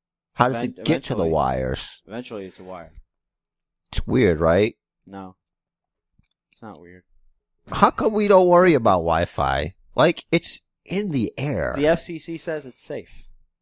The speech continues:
Speaker 1: What's the, all right. At the end of the day, though, the F C C are what?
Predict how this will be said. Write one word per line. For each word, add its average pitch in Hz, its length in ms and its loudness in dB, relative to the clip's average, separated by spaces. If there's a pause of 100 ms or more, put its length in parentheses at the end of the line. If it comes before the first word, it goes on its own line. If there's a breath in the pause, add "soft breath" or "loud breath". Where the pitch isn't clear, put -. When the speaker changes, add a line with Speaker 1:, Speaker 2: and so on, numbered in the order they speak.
Speaker 1:
What's - 360 -2
the, - 120 -6 (580)
all 170 140 8
right. 92 200 4 (1300)
At 135 140 4
the 165 100 2
end 180 80 4
of 160 60 2
the 143 80 2
day, 185 240 6
though, 90 260 4 (180)
the 113 140 2
F 135 120 4
C 113 100 -2
C 120 280 -2
are 82 140 0
what? 82 300 -2